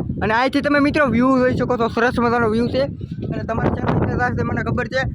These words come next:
આપણે ઈ બોટ પણ આગળ જોવા જઈએ છીએ. બસ તો થોડીક જ રાહ છે, ચાલો. એટલે આ ખાલી બંધારો છે, એટલે ભરાય બંધારો, તારે કેવું આમાં લુપ્ત આવી શકે છે, ઈ પણ હું તમને દેખાડવા કરીએ. તો મિત્રો, મેં તમને દેખાડ્યું કે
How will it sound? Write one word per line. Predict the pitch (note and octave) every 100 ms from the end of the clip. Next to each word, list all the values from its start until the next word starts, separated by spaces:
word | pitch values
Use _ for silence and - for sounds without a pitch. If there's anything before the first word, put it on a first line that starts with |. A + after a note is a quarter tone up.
| - -
આપણે | F#3+ A3+ G#3+
ઈ | A#3 G3
બોટ | B3 -
પણ | A#3
આગળ | A3+ A#3 B3+ -
જોવા | F#3 G#3 -
જઈએ | - -
છીએ. | - - - -
બસ | A3 A3 - - - -
તો | F3+
થોડીક | G#3 G3+ E3+
જ | E3
રાહ | D#3+ D#3
છે, | D#3
ચાલો. | F3 E3+
એટલે | - - E3+ F3 -
આ | F#3 F3+
ખાલી | G#3+ A3+ G#3 F#3+ F#3
બંધારો | F#3 F3+ E3+ F#3+
છે, | F#3+
એટલે | - F3+ F3+ D#3
ભરાય | C#3+ D#3 F#3+ G3
બંધારો, | G3+ F#3 E3 C3 - - - F#3+
તારે | F3+ F#3+ F#3+ F3 F#3+
કેવું | G3+ A3 A3+ G#3 E3+
આમાં | F#3 F#3 F3 D#3
લુપ્ત | F3+ - F#3
આવી | F3+ F#3+
શકે | F#3+ F#3+
છે, | F#3 E3+ D#3 - - -
ઈ | -
પણ | D#3+
હું | D#3
તમને | D#3 D#3 D#3
દેખાડવા | E3 F#3 F#3+ F#3+
કરીએ. | G3+ A3 A3+ - - - - -
તો | C#4+
મિત્રો, | C#4 C#4+ D4 C#4
મેં | C#4+
તમને | C#4 C#4
દેખાડ્યું | C4 C4 C4
કે | C4+